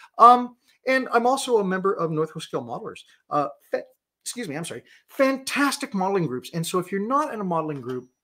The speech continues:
and I say this a lot, um, maybe check it out. My skills as a modeler, doing this kind of,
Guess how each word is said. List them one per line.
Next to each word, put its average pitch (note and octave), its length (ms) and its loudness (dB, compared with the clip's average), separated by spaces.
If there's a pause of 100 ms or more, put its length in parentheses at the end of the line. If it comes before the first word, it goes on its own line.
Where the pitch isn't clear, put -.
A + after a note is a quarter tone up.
(120)
and B3+ 100 -4
I C#4+ 40 0
say C#4 220 -2
this A#3 200 -4
a E3 60 -4
lot, A#2+ 380 -6 (380)
um, G3+ 280 -2 (100)
maybe D4+ 260 -6
check B3+ 300 -8
it A3 60 -8
out. G3 240 -6 (420)
My B3 580 2 (340)
skills A#3 540 4
as G#3 120 -6
a F#3+ 40 0
modeler, F3+ 640 -2 (520)
doing G3 320 6
this F#3 260 2
kind D#3+ 420 -2
of, D3 240 -2